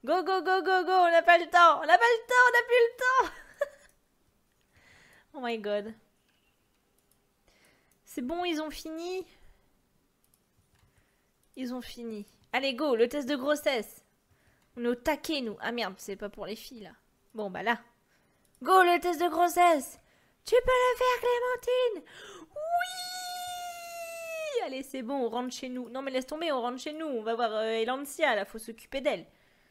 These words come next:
<laughs> Oh my god. Ah, bon, bah, j'ai envie de dire, ça c'est fait. Non, mais sans lui, on s'en fout maintenant de lui. <laughs> Oh, c'est horrible, ce challenge.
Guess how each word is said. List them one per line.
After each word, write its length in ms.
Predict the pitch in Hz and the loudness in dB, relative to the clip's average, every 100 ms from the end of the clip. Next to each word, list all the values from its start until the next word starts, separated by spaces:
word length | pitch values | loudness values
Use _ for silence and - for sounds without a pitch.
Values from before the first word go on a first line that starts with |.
| _ _ - | _ _ -14
<laughs> 60 | 453 - - _ _ _ _ _ _ _ _ - - - - | -12 -14 -20 _ _ _ _ _ _ _ _ -20 -20 -20 -10
Oh 80 | 359 | -6
my 200 | 330 320 311 | -2 -4 -2
god. 260 | 311 277 277 254 - _ _ _ _ _ _ _ _ _ _ _ - - - - - - _ - | -2 -2 -4 -10 -18 _ _ _ _ _ _ _ _ _ _ _ -20 -20 -20 -20 -20 -20 _ -6
Ah, 540 | 659 762 698 587 508 | -2 0 0 2 0
bon, 160 | 254 311 | 0 0
bah, 240 | 269 247 | 4 4
j'ai 80 | 233 | 4
envie 180 | 240 247 | -4 -6
de 60 | 214 | -6
dire, 200 | 269 269 | -6 -6
ça 160 | 254 | -6
c'est 180 | 240 262 | -4 -4
fait. 380 | - 247 285 508 _ _ _ | -4 -2 -2 -4 _ _ _
Non, 100 | 240 | -10
mais 140 | 247 226 | -6 -6
sans 180 | - 240 | -6 -8
lui, 180 | 294 | -6
on 100 | 233 | -8
s'en 160 | 208 208 | -10 -16
fout 200 | - 196 | -16 -14
maintenant 320 | 247 196 214 | -14 -14 -14
de 100 | 202 | -14
lui. 360 | 190 220 - - _ _ _ _ _ | -12 -12 -14 -18 _ _ _ _ _
<laughs> 400 | - - - - | -18 -16 -16 -4
Oh, 160 | 440 453 | 0 2
c'est 100 | 392 | 2
horrible, 300 | 349 311 330 | 2 2 0
ce 140 | 330 269 | -2 -6
challenge. 460 | 254 240 240 240 | -4 -4 -6 -8